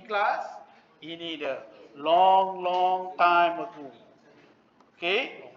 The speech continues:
We have died, plant and animal. Okey.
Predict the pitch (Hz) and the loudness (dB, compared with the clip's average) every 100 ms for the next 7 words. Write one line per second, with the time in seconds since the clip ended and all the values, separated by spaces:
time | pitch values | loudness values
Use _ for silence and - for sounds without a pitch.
0 | - 170 180 190 220 233 277 294 - - | -18 -12 -4 2 6 8 6 4 -6 -14
1 | - - 190 220 262 285 311 - - - | -18 0 4 6 4 2 -2 -8 -16 -14
2 | - 240 240 233 196 202 208 214 214 214 | 0 4 4 2 -4 -6 -6 -6 -8 -8
3 | 151 - - - - _ 226 294 | -10 -14 -20 -20 -20 _ -2 -2